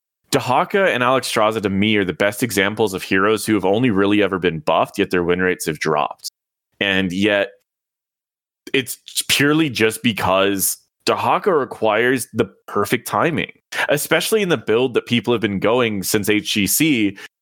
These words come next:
which is the get a whole bunch of, uh, essences, get up to sixty essences, and split push. Well, people don't know how much they should be split pushing.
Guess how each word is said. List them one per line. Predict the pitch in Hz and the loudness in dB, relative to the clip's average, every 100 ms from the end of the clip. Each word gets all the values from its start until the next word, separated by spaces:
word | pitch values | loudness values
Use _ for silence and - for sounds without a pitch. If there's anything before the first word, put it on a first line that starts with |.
| - | -4
which | 113 120 120 | -2 0 0
is | 113 92 | 0 0
the | 117 113 110 110 - - _ _ - - | 0 2 2 0 -4 -16 _ _ -14 -2
get | 123 120 | 0 0
a | |
whole | 117 131 | 0 0
bunch | 127 127 156 | 0 0 -2
of, | 131 - _ _ _ - | -4 -6 _ _ _ -2
uh, | 117 107 107 120 | 2 2 2 0
essences, | 123 - 104 - 90 90 98 - - - _ - | -2 -2 -4 0 2 0 -2 -6 -12 -20 _ -2
get | 107 | 0
up | 113 | 0
to | 120 | -2
sixty | - 123 - 135 | -2 -2 -2 0
essences, | 120 110 104 104 101 95 | 0 -2 -2 0 0 -2
and | 117 110 | -4 -2
split | 160 170 - | -2 -2 0
push. | 95 - | -2 -2
Well, | 110 | -2
people | 165 180 165 | -2 0 0
don't | 147 156 | 0 0
know | 143 | 0
how | 147 | 0
much | 143 | 0
they | 135 123 | 0 -2
should | 117 | -2
be | 107 | -4
split | - 196 202 | -2 -2 0
pushing. | 123 - 85 85 | 0 0 -4 -6